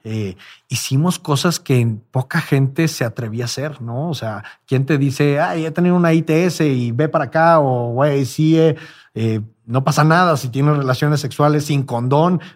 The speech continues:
pero estás en prep y con alguien indetectable, güey. Tranquilos, güey, aguas", ¿no? O sea, póngase condón, pero, güey, no pasa nada, ¿no? O sea, ve al doctor.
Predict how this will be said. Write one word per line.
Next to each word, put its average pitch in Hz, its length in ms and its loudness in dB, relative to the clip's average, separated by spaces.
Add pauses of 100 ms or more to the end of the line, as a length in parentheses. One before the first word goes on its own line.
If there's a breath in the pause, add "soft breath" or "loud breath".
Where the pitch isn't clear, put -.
pero 123 160 0
estás 151 240 -4
en 147 120 0
prep 170 380 0
y 131 400 0 (320 loud breath)
con 127 160 0
alguien 143 260 2
indetectable, 151 800 0
güey. 170 240 2
Tranquilos, 170 680 0
güey, 156 500 0
aguas", 170 520 -2
¿no? 160 180 -2
O 170 80 0
sea, 143 220 2 (480 loud breath)
póngase 180 320 2
condón, 160 500 0
pero, 135 500 -2
güey, 151 200 -6
no 160 120 -6
pasa 175 220 -6
nada, 180 460 -4 (220)
¿no? 185 280 -2
O 151 80 -4
sea, 131 160 -4
ve 135 240 -2
al 196 120 -2
doctor. 175 640 -2